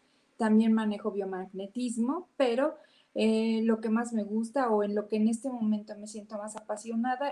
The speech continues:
es por las flores de Bach. Entonces, pues, bueno, mira, te voy a empezar a platicar. Hace ocho días platicábamos, igual que hace quince días, de lo que son las flores de Bach. Y voy a tomar un poquito lo que es,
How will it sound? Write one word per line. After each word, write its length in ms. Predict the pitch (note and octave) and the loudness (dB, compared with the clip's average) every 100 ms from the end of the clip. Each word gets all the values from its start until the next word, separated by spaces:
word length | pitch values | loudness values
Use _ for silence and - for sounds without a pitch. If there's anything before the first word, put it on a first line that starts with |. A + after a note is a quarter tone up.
| - | -4
es 120 | G#3+ | -8
por 200 | - G#3 | -6 -4
las 160 | G3+ G#3 | -4 -4
flores 280 | F#3 F#3+ | -6 -6
de 100 | F#3+ | -8
Bach. 200 | F3+ F#3 - _ _ _ _ _ - | -8 -8 -10 _ _ _ _ _ -4
Entonces, 500 | C#4 C#4 D#4 E4 D#4+ | -4 -2 -4 -4 -2
pues, 160 | C#4 A#3 | 0 2
bueno, 300 | A3+ A3 G#3 | 0 0 0
mira, 280 | G#3 G#3 G3+ | 0 0 0
te 100 | G3+ | -2
voy 220 | G#3 A3 | -2 -2
a 40 | |
empezar 400 | A#3 A3 A3 G#3 | -2 -4 -2 -2
a 100 | G3+ | -4
platicar. 540 | - G3 - - B3+ C#4+ | -4 -6 -8 -2 2 2
Hace 180 | D4 D#4 | 0 -2
ocho 220 | D#4+ D#4+ | -4 -4
días 340 | C#4+ C#4+ D4 - | -2 -2 -2 -4
platicábamos, 800 | A3+ A3 G#3+ A3 A3 A3+ A3+ A3+ | -6 -6 -4 -2 0 0 0 -2
igual 340 | G3+ G3 G3+ | -2 -4 -4
que 100 | G3 | -6
hace 200 | G#3 A3 | -6 -8
quince 320 | G#3+ G#3+ A3 | -6 -4 -4
días, 420 | G3 G3 B3 C4+ _ _ - _ _ - | -6 -6 -8 -10 _ _ -20 _ _ 0
de 100 | A3 | 2
lo 160 | A3+ | 2
que 80 | B3 | 0
son 200 | B3 C#4+ | -2 -2
las 180 | D#4 D#4+ | -2 -2
flores 360 | C#4 C4+ C#4 A3+ | 0 2 2 0
de 80 | |
Bach. 340 | G3 G3+ G3+ G3+ _ _ _ _ _ - | 0 0 -2 -6 _ _ _ _ _ -4
Y 220 | B3+ B3+ | 0 2
voy 200 | C#4+ E4+ | 2 2
a 80 | F4 | -2
tomar 240 | C#4+ C4 | -2 0
un 180 | C#4 C4+ | -2 -2
poquito 800 | B3+ - A3 G#3+ - B3 C4 - | -6 -6 -8 -8 -2 0 0 0
lo 340 | A3+ A3 A3 | 0 0 -2
que 400 | - A3+ A3+ A#3 | 0 2 4 2
es, 280 | C4 - - | 2 -2 -14